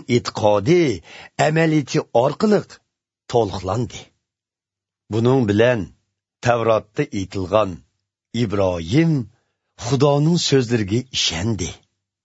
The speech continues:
Xudo uning e'tiqodini ko'rib,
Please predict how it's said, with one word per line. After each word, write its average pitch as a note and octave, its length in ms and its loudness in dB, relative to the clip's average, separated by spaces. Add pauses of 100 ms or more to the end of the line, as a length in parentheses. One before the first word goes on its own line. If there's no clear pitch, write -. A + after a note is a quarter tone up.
(140)
Xudo A2 380 0 (1000)
uning F#3 360 4
e'tiqodini A2 760 -2
ko'rib, D3 360 2